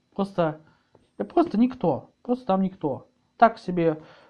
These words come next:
под этого и все. Так вот, там надо было, он сказал: "Ну, ты близко живешь, я же вот здесь же живу".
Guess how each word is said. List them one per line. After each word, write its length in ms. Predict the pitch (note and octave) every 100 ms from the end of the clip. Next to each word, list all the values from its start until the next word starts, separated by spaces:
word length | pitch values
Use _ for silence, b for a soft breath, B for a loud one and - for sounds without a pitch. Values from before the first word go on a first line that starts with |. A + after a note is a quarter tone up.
| _
под 120 | F#3+
этого 320 | C4 C4+ F#3
и 140 | E3+ G#3+
все. 500 | G3+ - D#3 C#3 - _ _ _ _ _ _ _ _ _ _ _ _ _ _ _ _
Так 160 | - -
вот, 100 | F3
там 100 | D#3
надо 180 | E3 E3+
было, 360 | F3 E3+ D#3 - b b b
он 120 | F3
сказал: 420 | F3 F#3+ F3+ D3+ A3+
"Ну, 140 | C4
ты 640 | D4 D#4+ D4+ C4+ B3 A3 G3+
близко 480 | G3+ B3 E4 E4+ F#3
живешь, 440 | F3 F#3 E3 D3
я 100 | D#3+
же 280 | E3 D#3 -
вот 180 | - E3
здесь 300 | F3 A3 G#3+
же 120 | E3+ D#3+
живу". 500 | E3 F3 G#3+ G3+